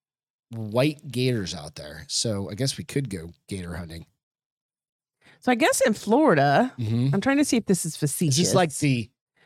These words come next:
Speaker 1: snake hunting? Like, they have that whole thing?
Speaker 2: No,
Speaker 1: Season,
Speaker 2: uh, that's what I'm
Speaker 1: season where you can
Speaker 2: looking.
Speaker 1: just, like, go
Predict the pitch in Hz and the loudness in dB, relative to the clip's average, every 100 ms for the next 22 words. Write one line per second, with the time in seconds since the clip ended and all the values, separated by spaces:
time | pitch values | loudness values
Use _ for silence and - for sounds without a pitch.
0 | _ _ _ _ _ _ _ - - 165 | _ _ _ _ _ _ _ -6 2 2
1 | 170 175 170 175 180 165 _ _ _ _ | 4 4 2 4 2 0 _ _ _ _
2 | 139 135 135 135 120 135 117 139 143 151 | -4 0 4 2 4 0 2 2 2 2
3 | 147 151 240 262 147 - 226 226 226 226 | 2 2 2 2 4 6 6 6 4 4
4 | - - - 147 - 160 143 127 127 110 | 4 4 4 4 4 4 2 2 0 2
5 | 127 | 0